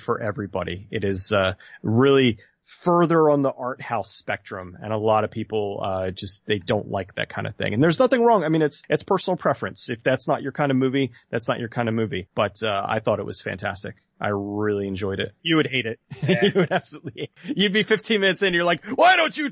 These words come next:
Speaker 1: do something?" <laughs>
Speaker 2: Well, a-, as we go into April, I'm sitting here looking at April going, "I must not have gone to the movies in April for some reason." Because
Speaker 1: What, you didn't
Speaker 2: I'm
Speaker 1: wanna go
Speaker 2: looking
Speaker 1: see the Smurfs?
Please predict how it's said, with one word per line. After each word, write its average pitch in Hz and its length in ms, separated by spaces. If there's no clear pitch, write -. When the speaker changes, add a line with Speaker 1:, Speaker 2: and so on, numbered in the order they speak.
Speaker 1:
do 381 240
something?" 185 800
<laughs> - 80
Speaker 2:
Well, 247 600
a-, 185 520
as 196 140
we 214 80
go 208 160
into 196 160
April, 135 480
I'm 139 100
sitting 233 240
here 247 100
looking 190 320
at 180 120
April 170 340
going, 135 400
"I 165 140
must 370 240
not 185 160
have 151 120
gone 156 280
to 165 100
the 139 100
movies 139 480
in 127 160
April 120 380
for 113 140
some 127 340
reason." 110 460
Because - 120
Speaker 1:
What, - 80
you 214 40
didn't 226 140
Speaker 2:
I'm 220 60
Speaker 1:
wanna 220 100
go 247 80
Speaker 2:
looking 311 160
Speaker 1:
see 247 120
the 226 120
Smurfs? 240 800